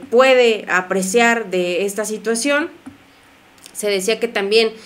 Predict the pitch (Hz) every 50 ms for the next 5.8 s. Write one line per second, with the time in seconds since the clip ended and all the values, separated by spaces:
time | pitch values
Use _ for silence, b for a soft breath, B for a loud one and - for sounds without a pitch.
0 | B B B - 180 202 202 185 208 208 190 196 220 208 214 226 233 240 233 233
1 | 233 233 - - - _ - 190 196 190 196 226 240 240 233 233 226 - - -
2 | 233 233 233 226 226 - 202 208 202 196 202 202 196 196 190 190 233 247 247 226
3 | 214 202 196 - 202 185 185 190 196 190 190 202 202 202 208 220 233 233 233 233
4 | - 202 190 190 185 190 220 220 220 226 220 - - - 233 226 220 208 226 226
5 | - - 196 185 185 185 185 175 170 170 185 190 196 190 185